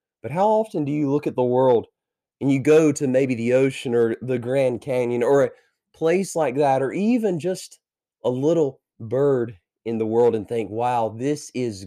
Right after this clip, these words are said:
good," and that is a fallen world. Imagine how good it truly was before sin ever touched this world. God looked at this world and said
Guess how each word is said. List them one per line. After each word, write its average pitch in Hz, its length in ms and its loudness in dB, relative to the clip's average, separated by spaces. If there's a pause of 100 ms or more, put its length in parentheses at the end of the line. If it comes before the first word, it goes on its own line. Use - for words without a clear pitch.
(120)
good," 117 380 -2
and 113 240 -6
that 160 240 2
is 127 160 0
a 104 100 -2
fallen 120 800 0
world. 85 280 -10 (640)
Imagine 160 800 2 (300)
how 170 320 2
good 143 560 4
it 143 160 0
truly 165 480 2
was 131 400 2
before 127 400 -2
sin 127 600 -2 (360)
ever 110 240 -2
touched - 420 -6
this 90 240 -12
world. 82 280 -12 (540)
God 170 380 4
looked 180 320 0
at 139 80 -2
this 147 180 2
world 151 300 6
and 131 180 0
said 147 580 0